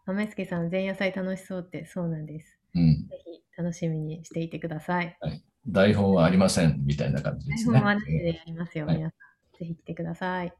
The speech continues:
Speaker 2: はい。じゃあどうもありがとうございました。
Speaker 1: はい。ありがとうございました。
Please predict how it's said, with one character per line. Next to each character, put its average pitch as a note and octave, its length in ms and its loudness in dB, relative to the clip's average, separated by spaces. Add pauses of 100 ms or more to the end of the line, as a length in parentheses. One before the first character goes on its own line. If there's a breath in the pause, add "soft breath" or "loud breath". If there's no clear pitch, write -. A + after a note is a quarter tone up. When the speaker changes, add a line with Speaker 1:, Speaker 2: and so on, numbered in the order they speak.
(140)
Speaker 2:
は G3 100 0
い。 - 220 -2
じ G#2+ 100 2
ゃ G#2+ 40 6
あ - 20 4
ど B2+ 80 10
う C3+ 40 10
も A#2+ 120 10
あ A2 40 10
り A#2+ 60 10
が A#2+ 100 10
と A#2 80 4
う - 40 6
ご A2 80 6
ざ A2 100 8
い A2 60 8
ま A2 100 4
し - 60 -2
た。 A2 120 4
Speaker 1:
は G2+ 220 8
い。 - 60 0
あ - 380 -16
り D4+ 80 -6
が D4+ 120 0
と D4 160 -2
う - 40 -2
ご F#3 100 -2
ざ F#3+ 160 2
い F#3+ 60 0
ま A3+ 180 0
し A#3 100 -12
た。 A3 460 4